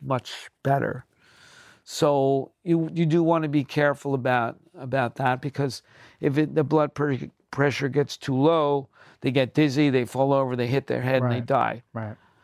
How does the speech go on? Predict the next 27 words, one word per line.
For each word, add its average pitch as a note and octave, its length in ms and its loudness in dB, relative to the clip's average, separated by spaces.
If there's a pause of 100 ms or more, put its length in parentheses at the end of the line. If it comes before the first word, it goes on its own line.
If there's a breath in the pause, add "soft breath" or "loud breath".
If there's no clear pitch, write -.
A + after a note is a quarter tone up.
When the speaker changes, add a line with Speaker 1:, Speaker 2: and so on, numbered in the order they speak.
(120)
Speaker 2:
Right. C#3+ 140 2
Speaker 1:
And, D3+ 300 0
you F3+ 120 0
know, E3 100 4
elderly D#3 540 2
population. C3 760 -2
So C#3+ 360 2 (260 soft breath)
that's D3 280 0
the D3+ 100 4
other, D3 400 4 (260)
you C#3+ 120 -10
know, C3 200 -6
caution, C#3+ 760 -2 (480 soft breath)
elderly D3 600 2
population B2+ 960 -6 (640)
fasting. B2 680 -6 (1200)
Like, B2 140 -6
how D3 260 2
old D3+ 380 2
is C3 140 -6
too D3 240 2
old? C3 360 0 (420 soft breath)
It's - 100 -10
an D#3 120 -2
individual C#3+ 680 0
case. - 640 -8
Speaker 2:
Mm-hmm. A2 260 -8